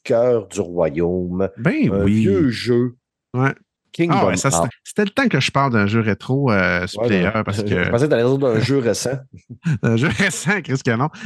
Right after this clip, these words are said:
Speaker 2: Mais non, un jeu récent dans le sens que je pense qu'ils ont dû ressortir à peu près quarante-huit fois des, des compilations de Kingdom Hearts, là. Ça, c'est comme The Final Mix, The Final Final Mix, The End of the Final Mix of the Compilation of the Disney with,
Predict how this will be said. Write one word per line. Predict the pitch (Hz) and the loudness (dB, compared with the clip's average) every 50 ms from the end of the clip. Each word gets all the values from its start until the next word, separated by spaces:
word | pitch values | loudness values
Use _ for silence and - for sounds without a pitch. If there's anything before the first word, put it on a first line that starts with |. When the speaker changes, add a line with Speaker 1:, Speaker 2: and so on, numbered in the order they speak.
| 180 - | -4 -2
Speaker 2:
Mais | - 165 | 0 0
non, | 165 156 131 | 0 0 0
un | 123 120 117 | 0 0 0
jeu | 110 127 147 | 0 0 0
récent | 139 147 147 139 - 185 185 | 2 0 0 0 0 -2 0
dans | 156 | 0
le | 123 | 0
sens | 113 - 147 160 156 | -2 -2 -2 -4 -4
que | - - 101 | -2 -4 -4
je | - | -2
pense | - 139 147 - | -2 -2 -2 0
qu'ils | - 117 | 0 -2
ont | 107 | 0
dû | 101 110 | 0 0
ressortir | 110 - - - 107 - - - 143 131 | -2 -2 -2 -4 -4 -4 -4 -2 0 0
à | 127 113 | 0 0
peu | 110 101 | 0 -2
près | - 131 127 | 0 -2 -2
quarante-huit | - - 123 123 127 135 139 127 - 117 110 | 0 0 -2 0 0 -2 -4 -6 -6 -10 -12
fois | - - 123 131 135 127 | -8 -2 0 2 2 2
des, | 113 107 101 101 | 2 2 2 2
des | 95 107 | 0 -2
compilations | - - 113 110 101 - 110 117 113 104 - 127 | -2 0 0 2 2 2 2 2 0 0 0 -2
de | 127 | -4
Kingdom | - 127 117 107 104 101 98 98 | -2 -2 -4 -4 -4 -6 -6 -2
Hearts, | 107 131 147 135 131 | -2 -2 0 0 -2
là. | 135 | -2
Ça, | - - 104 95 - - - - - | -2 0 -2 -2 -4 -8 -20 -20 -14
c'est | - - 139 | -6 -2 0
comme | 127 120 | 0 2
The | 113 117 110 | 2 0 0
Final | - - 143 143 143 139 139 135 135 123 | 0 0 0 0 0 0 -2 -2 -2 0
Mix, | 120 123 139 151 - - 117 | 0 0 -2 -2 -4 -6 -2
The | 117 120 | -2 -2
Final | - - 143 156 151 143 143 147 | 0 2 0 0 0 0 -2 -4
Final | 139 - 135 135 131 127 127 123 120 | -4 -2 -2 -2 0 0 -2 -2 0
Mix, | 120 135 147 - - 127 | -2 -2 -4 -6 -6 -2
The | 131 147 147 160 | 0 2 4 4
End | 170 165 | 2 2
of | 151 139 120 | 0 -2 -2
the | 135 | -4
Final | 127 - - 143 143 139 135 131 | -4 0 0 0 2 2 2 4
Mix | 131 143 143 - - | 4 2 0 0 -4
of | 113 | -4
the | 117 120 | -4 -2
Compilation | - 135 139 135 143 131 135 135 123 - - 143 135 | -2 -2 -2 0 0 0 2 0 0 0 -2 -2 -2
of | 123 110 | -2 0
the | 113 | 0
Disney | 113 107 117 131 127 127 127 139 135 | 0 0 0 -2 -2 -2 -2 -2 0
with, | 120 120 113 | 0 -2 -2